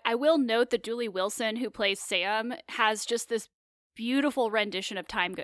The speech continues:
As Time Goes By. I mean, that's obviously very famous, but it's also just, every time I hear it,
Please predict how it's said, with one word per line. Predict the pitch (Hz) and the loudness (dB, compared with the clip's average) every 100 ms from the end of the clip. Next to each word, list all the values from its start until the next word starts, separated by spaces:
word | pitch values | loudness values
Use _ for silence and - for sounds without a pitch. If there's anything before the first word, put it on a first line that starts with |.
| - | -4
As | 196 | -4
Time | - 180 175 | -4 -4 -4
Goes | 165 - | -10 -6
By. | 147 160 175 | -2 0 0
I | |
mean, | 240 254 | 2 4
that's | 269 | 6
obviously | 269 240 - 226 | 6 4 0 -4
very | 196 190 | -4 -6
famous, | - 196 208 240 247 - | -4 -4 -2 -4 -6 -2
but | 214 208 202 - 226 | 0 0 -2 -4 2
it's | 233 - | 2 4
also | 233 247 262 | 4 4 4
just, | 220 233 214 - _ _ _ - | 2 0 -4 -8 _ _ _ 6
every | 254 262 | 6 6
time | 269 269 | 4 4
I | 226 220 | 4 2
hear | 226 202 | 0 0
it, | 180 | 0